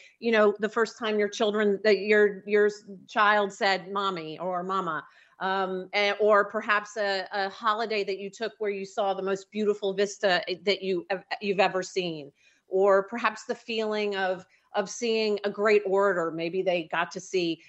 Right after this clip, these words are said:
um, someone speak that really moved them, even religion. And there's, there's relig-,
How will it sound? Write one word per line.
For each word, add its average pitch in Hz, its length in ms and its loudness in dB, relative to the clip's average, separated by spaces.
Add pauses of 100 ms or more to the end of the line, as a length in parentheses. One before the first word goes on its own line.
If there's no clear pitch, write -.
(180)
um, 170 360 2
someone 180 420 0
speak - 600 -4
that 185 200 2
really 190 260 4
moved 202 340 4
them, 165 160 0
even 277 300 0
religion. 220 640 2
And 165 140 0
there's, 180 240 -2
there's 185 340 -2
relig-, 196 440 4